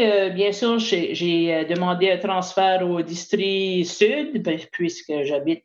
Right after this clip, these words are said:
à Moncton. Puis, euh, j'ai continué l'enseignement. J'ai enseigné un peu les mathématiques, puis, euh, j'ai continué l'enseignement des cours d'informatique, travaillé encore sur les programmes d'études informatiques,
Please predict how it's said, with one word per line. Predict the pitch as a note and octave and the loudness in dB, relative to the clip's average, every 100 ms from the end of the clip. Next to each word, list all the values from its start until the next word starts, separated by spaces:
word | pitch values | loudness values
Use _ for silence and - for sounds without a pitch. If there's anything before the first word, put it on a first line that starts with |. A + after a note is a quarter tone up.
| - | -8
à | C3+ | -6
Moncton. | C#3 C#3 E3 A#3+ C4+ C4 - _ _ _ _ _ _ _ | -6 -2 2 2 2 -2 -6 _ _ _ _ _ _ _
Puis, | - F3+ F#3 F3+ F3+ | -8 -2 0 2 2
euh, | E3+ D#3+ D#3 D3+ - | 2 2 0 -4 -6
j'ai | D#3 E3 | -4 -4
continué | - G3+ G#3 G#3 F#3 F3+ F#3+ F#3+ | 0 0 0 -2 0 0 0 0
l'enseignement. | E3 E3 E3 F3+ F3+ F#3 | 0 0 0 -2 0 0
J'ai | F#3 | 0
enseigné | E3+ F3 G#3+ A#3+ | -2 0 2 2
un | F3+ | 0
peu | A#3+ | 0
les | A3+ G3 | 2 2
mathématiques, | F3+ F#3+ F3 D#3 A3 B3 - - | 2 0 0 0 0 -2 -6 -14
puis, | - F#3 F3+ F3+ | -6 -2 0 2
euh, | E3+ E3 | 2 0
j'ai | D#3+ D#3+ | -2 -2
continué | G3 F#3 G3 G3+ | -2 -2 0 0
l'enseignement | F#3+ F3+ F3+ F3+ F3 F#3 F#3+ F3+ - _ - | 2 0 -2 -2 0 0 -2 -6 -18 _ -2
des | E3 | -2
cours | - F#3+ F#3 | 2 0 2
d'informatique, | F3+ F3 G#3 E3 - F3 F3 _ _ _ _ _ - | -2 -2 -2 0 0 -2 -4 _ _ _ _ _ -2
travaillé | G#3+ A3+ A3 A3+ | 2 4 2 2
encore | G#3+ G#3+ G#3 | 0 2 2
sur | G#3 G3+ | 2 0
les | F#3 | 0
programmes | F#3 F#3+ F#3 F#3+ | 0 0 2 2
d'études | F3+ F3 G3+ F#3 F3+ | 0 0 2 2 0
informatiques, | F3+ G3 F#3 G3+ F#3 E3+ G3 G#3 | 0 0 2 0 0 0 0 0